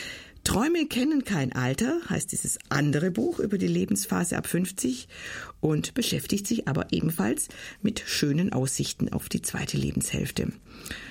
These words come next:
Allerdings nicht so sehr aus medizinischer Sicht wie bei den beiden Ärzten, sondern eben mit anderem Horizont. Frage an Sie, Frau Nieswiodek-Martin, als Herausgeberin. Welche Aspekte sind es denn,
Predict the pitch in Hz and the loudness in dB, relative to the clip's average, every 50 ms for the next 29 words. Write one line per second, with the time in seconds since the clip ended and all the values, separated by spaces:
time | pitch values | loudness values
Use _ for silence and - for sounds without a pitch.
0 | - - - - 156 151 170 165 160 - 190 190 - 151 143 - - 147 170 - | -16 -10 -4 0 2 2 2 2 2 2 2 2 2 2 2 2 2 2 2 2
1 | - 147 151 - 156 131 131 123 - - - 170 185 202 202 202 240 226 - - | 2 0 2 2 2 2 2 0 0 2 2 2 4 2 2 2 0 0 0 0
2 | 294 294 - - 165 - 131 127 123 - 135 - 135 139 - - - - 147 175 | 0 0 0 -2 0 0 0 0 0 0 0 0 0 0 0 0 2 2 0 0
3 | - - - 202 196 196 196 - - - - - - - - - 147 143 139 147 | 0 0 0 2 0 0 -2 -6 -14 -18 -18 -20 -14 -10 -4 0 0 2 2 2
4 | 147 - - 143 143 151 147 147 160 - - 165 - - - - 139 135 117 123 | 2 2 2 2 2 2 2 2 0 -2 -4 -10 -10 -6 -2 0 2 2 2 2
5 | 123 131 139 135 - 135 131 - - - - - - - - - - - - - | 2 2 0 0 0 0 -2 -2 -2 -2 -2 -2 -4 -4 -6 -8 -8 -8 -10 -10
6 | - - - - 165 175 214 220 233 - - 143 147 - - 277 311 370 359 - | -8 -4 -2 0 2 2 2 2 2 2 2 0 2 2 2 2 2 2 0 0
7 | - 233 214 220 214 202 - - 180 165 170 160 - 156 147 151 170 160 - 233 | 0 0 2 2 2 0 0 0 0 2 0 0 0 2 2 2 2 2 2 0
8 | 240 - - - - - - - - - 139 127 123 131 135 147 226 262 - - | 0 0 0 -2 0 -2 -2 -2 -2 -2 0 0 2 2 2 2 2 2 0 0
9 | - 240 233 220 220 208 202 208 202 202 208 202 202 - - - - - - - | 2 2 2 2 2 2 2 2 4 4 4 2 0 -4 -12 -16 -16 -16 -16 -16
10 | - - - - 180 202 202 - - 190 - - - 202 196 196 - 202 196 - | -16 -6 0 2 2 2 2 2 0 0 0 0 0 0 0 2 0 0 2 2
11 | 339 427 415 381 - 160 - - - 135 131 135 131 | 2 2 2 2 0 0 0 0 2 2 2 2 2